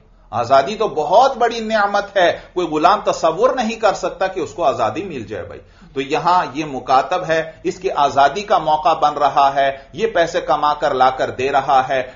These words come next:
तो ये जो गुलाम है, इसने अपने आका के साथ अक्द किताबत कर लिया और अब इसके इम्कान है आजाद होने का, लिहाजा आका के लिए जायज नहीं है, वो इसको बेच नहीं सकता,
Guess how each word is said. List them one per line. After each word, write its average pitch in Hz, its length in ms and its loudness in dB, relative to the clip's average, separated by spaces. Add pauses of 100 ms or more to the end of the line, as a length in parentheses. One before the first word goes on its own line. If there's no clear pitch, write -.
तो 185 60 0
ये 170 200 -2
जो 196 140 0
गुलाम 151 400 2
है, 139 380 -2
इसने 220 240 -2
अपने 196 220 -2
आका 175 240 2
के 180 140 -4
साथ 165 240 -2
अक्द - 240 -4
किताबत 135 540 0
कर 131 180 0
लिया 131 220 2 (240)
और 156 180 4
अब 220 180 4
इसके 190 240 -8 (100)
इम्कान 151 520 0
है 139 240 -2
आजाद 123 520 2
होने 107 300 -8
का, 98 220 -2 (160)
लिहाजा 127 340 2
आका 123 400 0
के 120 160 -8
लिए 110 280 -8
जायज 104 460 -2
नहीं 107 300 -14
है, 110 160 -8
वो 101 100 -10
इसको 98 260 -14
बेच 107 480 -12
नहीं 127 300 -12
सकता, - 460 -20